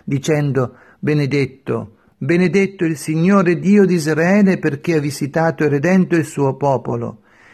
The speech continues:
e ha suscitato per noi un Salvatore potente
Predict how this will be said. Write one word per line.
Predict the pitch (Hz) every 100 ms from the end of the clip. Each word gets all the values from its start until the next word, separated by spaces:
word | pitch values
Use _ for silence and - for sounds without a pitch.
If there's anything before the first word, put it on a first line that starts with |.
| _
e | 135
ha | 147
suscitato | 147 202 - - 202 214 214 208 185
per | 180 165
noi | 180 190
un | 180
Salvatore | - 170 156 156 180 180 -
potente | 160 156 175 160 127 120 - 123 110